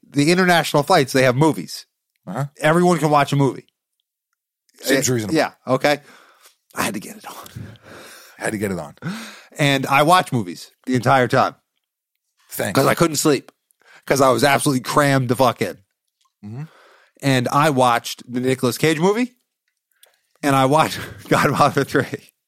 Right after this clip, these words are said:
Speaker 1: for the first time in its entirety.
Speaker 2: Okay.
Speaker 1: And let me tell you.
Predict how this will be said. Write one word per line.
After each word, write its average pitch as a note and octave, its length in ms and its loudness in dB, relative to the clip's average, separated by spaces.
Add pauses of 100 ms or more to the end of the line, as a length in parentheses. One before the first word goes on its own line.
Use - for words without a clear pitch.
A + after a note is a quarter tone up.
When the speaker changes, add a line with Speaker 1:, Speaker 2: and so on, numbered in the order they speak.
(800)
Speaker 1:
for D3 120 0
the C3 100 0
first D#3+ 300 2
time C#3 340 2 (280)
in D3 160 0
its C#3 120 0
entirety. A#2 640 0 (560)
Speaker 2:
Okay. A#2+ 300 -4 (840)
Speaker 1:
And B2 220 0
let D#3 160 2
me F#3 100 -4
tell D3 180 2
you. G#2 120 -4